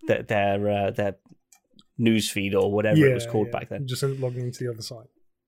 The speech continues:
Speaker 1: The really interesting thing then happened. Um,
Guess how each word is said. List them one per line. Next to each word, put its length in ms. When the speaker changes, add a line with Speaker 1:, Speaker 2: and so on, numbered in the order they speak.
Speaker 1:
The 140
really 300
interesting 360
thing 540
then 240
happened. 800
Um, 640